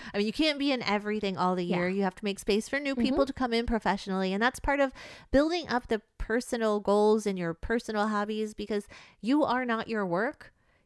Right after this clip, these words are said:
Speaker 1: Your worth is not your work.
Speaker 2: Yeah.
Speaker 1: Your weight is not your worth. But there's so many, one thing about you is not your worth. And just,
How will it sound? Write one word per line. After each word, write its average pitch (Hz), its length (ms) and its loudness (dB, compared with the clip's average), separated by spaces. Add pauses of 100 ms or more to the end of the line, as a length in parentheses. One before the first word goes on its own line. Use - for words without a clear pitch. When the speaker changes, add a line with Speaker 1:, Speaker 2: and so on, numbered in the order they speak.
Speaker 1:
Your 208 300 -2
worth 180 580 -4 (160)
is 254 200 2
not 262 240 -6
your 269 220 -2
work. 285 440 -6
Speaker 2:
Yeah. 175 340 -4 (280)
Speaker 1:
Your 185 160 -6
weight 165 460 -4 (140)
is 240 140 -2
not 254 200 0
your 196 120 0
worth. 214 360 0 (140)
But 208 200 2 (100)
there's 214 200 0
so 277 100 2
many, 285 240 -4
one 220 340 2
thing 247 200 -2
about 196 260 2
you 196 100 0
is 185 120 -2
not 175 160 -2
your 180 120 -2
worth. 170 340 -2
And 165 360 -6
just, - 260 -8